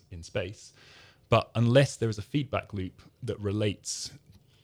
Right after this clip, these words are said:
actions within the computer, within the simulation, uh, coming back to give you some kind of feedback, that's not haptics. That's just sort of passive touch.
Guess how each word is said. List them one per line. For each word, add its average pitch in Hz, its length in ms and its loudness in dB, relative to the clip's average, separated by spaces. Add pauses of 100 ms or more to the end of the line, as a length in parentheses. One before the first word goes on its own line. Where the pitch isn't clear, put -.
(140)
actions 117 460 -2
within 117 400 2
the 101 80 0
computer, 101 380 -2
within 107 200 0
the 101 60 -2
simulation, 95 680 -2 (120)
uh, - 60 -20 (220)
coming 98 260 -4
back - 480 -10 (260)
to - 80 -14
give 101 160 -8
you 95 80 -12
some 98 220 -6
kind 98 180 -2
of 92 60 -6
feedback, 101 380 -2
that's 87 160 -8
not 90 140 -4
haptics. - 580 -12
That's - 200 -8
just 92 160 -6
sort 82 120 -12
of 85 100 -18
passive - 360 -10
touch. - 180 -10